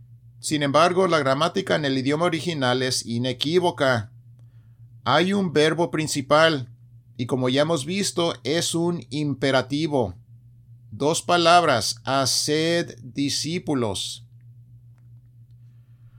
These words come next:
Las otras acciones de ir, bautizar y enseñar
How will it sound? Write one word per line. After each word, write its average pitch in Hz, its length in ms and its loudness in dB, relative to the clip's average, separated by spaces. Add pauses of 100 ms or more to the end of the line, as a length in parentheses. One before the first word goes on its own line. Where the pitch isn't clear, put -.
(180)
Las 127 240 0
otras 165 300 0
acciones 170 840 0
de 123 180 0
ir, 185 520 0
bautizar 123 1040 2
y 135 160 -2
enseñar 139 880 2